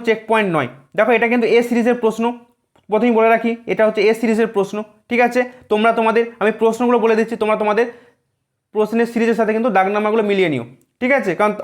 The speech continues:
আম-, তোমার সিরিজে কিন্তু এটা আট নাম্বার নাও হতে পারে, ঠিক আছে? তাই বলছি, এটা বি, এ সিরিজের প্রশ্ন, তোমরা প্রশ্নগুলো দেখে নাও,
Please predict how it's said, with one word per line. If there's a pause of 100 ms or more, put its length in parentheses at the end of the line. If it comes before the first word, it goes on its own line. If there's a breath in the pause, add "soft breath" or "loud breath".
আম-,
তোমার
সিরিজে
কিন্তু
এটা
আট
নাম্বার
নাও
হতে
পারে, (600)
ঠিক
আছে? (500)
তাই
বলছি,
এটা
বি, (160)
এ (100)
সিরিজের
প্রশ্ন, (480)
তোমরা
প্রশ্নগুলো
দেখে
নাও,